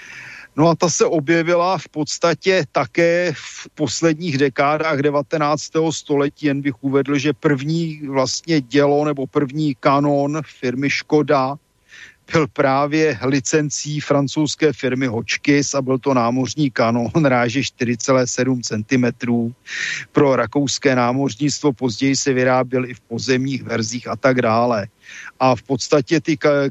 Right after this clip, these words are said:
k-, takový kanón, jako byl tento Hotchkiss, eh, nebo podobné, se staly výzbrojí prvních tanků. K tomu přistoupil kulomet, což byl vlastně výrobek devadesátých let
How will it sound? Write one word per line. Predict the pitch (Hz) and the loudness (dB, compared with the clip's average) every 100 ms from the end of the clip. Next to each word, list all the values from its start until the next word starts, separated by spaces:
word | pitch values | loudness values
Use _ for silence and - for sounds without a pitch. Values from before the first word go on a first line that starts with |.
| - | -2
k-, | 156 135 | -2 0
takový | 139 - 170 170 | -2 0 -2 -2
kanón, | 147 143 143 143 | 0 2 2 0
jako | 143 - 143 | -2 -2 -2
byl | 147 | -2
tento | 135 139 135 151 | -2 -4 0 0
Hotchkiss, | 127 113 - 139 127 131 - - | 0 -4 -2 0 2 0 -4 -6
eh, | 123 120 120 113 113 | -4 -2 -2 -2 -4
nebo | 113 110 | -4 -4
podobné, | - 127 120 117 127 123 123 123 | -2 0 0 0 2 2 2 -2
se | - - 127 | -6 -4 -4
staly | - 135 123 | 2 2 2
výzbrojí | 117 113 123 127 123 | -4 -6 0 0 0
prvních | 117 113 110 113 | -4 -4 -2 -4
tanků. | - 104 107 - _ _ _ - - - - - | -2 -2 -4 -8 _ _ _ -18 -14 -14 -14 -18
K | - | -8
tomu | - 170 180 180 | 0 4 4 0
přistoupil | - 170 - - 185 160 156 | -2 -4 0 2 2 2 -2
kulomet, | - 151 151 151 143 139 139 - | 0 0 2 2 2 0 -2 -10
což | - 135 104 | -6 -6 -2
byl | 143 139 | 0 2
vlastně | 139 139 - 156 139 - | 0 -2 -2 0 0 -2
výrobek | 120 139 139 135 139 | -4 0 0 0 -2
devadesátých | 127 123 131 127 147 131 120 139 135 | 0 0 0 0 0 0 -2 -6 -2
let | 131 | -2